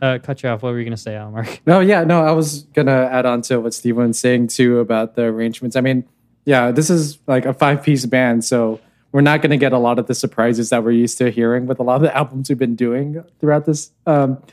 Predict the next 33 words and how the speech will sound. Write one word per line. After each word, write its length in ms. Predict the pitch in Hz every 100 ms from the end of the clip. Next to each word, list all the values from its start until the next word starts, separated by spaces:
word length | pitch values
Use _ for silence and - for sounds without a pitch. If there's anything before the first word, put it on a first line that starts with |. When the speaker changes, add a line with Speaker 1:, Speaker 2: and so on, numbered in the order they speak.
| -
Speaker 2:
the 80 | 147
tenure 340 | - 156 143
of 120 | 143 143
this 140 | 143
Speaker 1:
<laughs> 0 |
That 280 | - 131 131
Speaker 2:
podcast. 220 | 165 165
Speaker 1:
saxophone 640 | 165 160 233 - 151 135 123
part 240 | 127 117
was 120 | 120
so 260 | - - 175
weird, 380 | 160 123 208 -
right? 1080 | - 233 226 - 196 147 - 240 294 285 170
Speaker 2:
<laughs> 20 |
Yeah, 180 | 202 175
but, 340 | 175 170 - - -
like, 240 | 170 165 160
yeah, 140 | 170
we 140 | 139 165
know 140 | 180
what 180 | 180 170
we're 180 | 156 139
getting 380 | 127 131 139
in 120 | 131 113
that 240 | 120 120
sense. 400 | - 117 113 -
And 240 | 123 123 123
then, 340 | 120 117 120
like, 200 | 135 127 135 -
as 200 | 135 127
you 60 | 139
mentioned, 340 | 127 127 139
like, 240 | 117 117